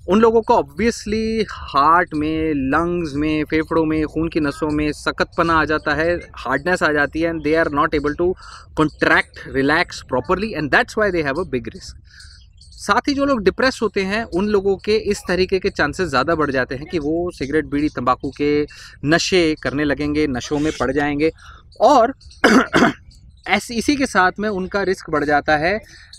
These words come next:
खाना नहीं खाने का, hypoglycemic हो जाने का, या बहुत ज़्यादा मीठा खाने का, या बहुत ज़्यादा, अ, junk food खाने का, घपाघप आइसक्रीम खाना, right? जो हम उसको crave eating, जो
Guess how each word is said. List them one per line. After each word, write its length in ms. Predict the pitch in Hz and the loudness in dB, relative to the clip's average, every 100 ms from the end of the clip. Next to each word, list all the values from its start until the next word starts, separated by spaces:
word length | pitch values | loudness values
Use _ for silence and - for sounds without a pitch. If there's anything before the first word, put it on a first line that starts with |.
| - | -18
खाना 260 | - 190 220 | 0 2 4
नहीं 180 | 185 180 | 2 0
खाने 320 | 147 139 139 | -2 -2 -2
का, 120 | 139 - - - | -6 -10 -6 -2
hypoglycemic 720 | 147 175 160 143 - 156 165 | 2 2 2 0 -2 -4 -4
हो 140 | 147 | -2
जाने 260 | 139 131 131 | 0 0 -2
का, 160 | 123 135 - - - - | -6 -10 -12 -20 -20 -2
या 100 | 143 | -2
बहुत 300 | 147 170 190 | -2 0 2
ज़्यादा 240 | 175 175 | 4 2
मीठा 320 | 160 151 - 170 | 2 0 -2 -2
खाने 320 | 147 135 135 | -2 -6 -6
का, 140 | 139 | -6
या 140 | 139 147 | -4 -2
बहुत 300 | 123 151 165 | 0 0 2
ज़्यादा, 360 | 160 151 160 170 - - - | 2 4 2 2 -4 -20 -10
अ, 400 | 113 117 113 113 | -2 0 0 0
junk 360 | 113 110 180 190 | -2 2 2 2
food 260 | - 175 160 | 0 0 0
खाने 280 | 143 131 | -4 -4
का, 120 | 127 135 | -4 -8
घपाघप 580 | - 147 180 160 156 156 - - | -6 -4 0 0 0 -4 -14 -2
आइसक्रीम 400 | 147 147 160 160 | 0 0 -4 -4
खाना, 440 | 143 127 131 131 110 139 | -4 -4 -2 -4 -2 -2
right? 160 | 175 - | -2 -4
जो 160 | 135 147 | -2 0
हम 160 | 143 139 | 0 -4
उसको 220 | - 156 | -4 -4
crave 420 | - 156 165 160 | -2 2 2 2
eating, 440 | 165 151 151 160 147 | 0 0 4 2 2
जो 280 | 139 135 | 0 0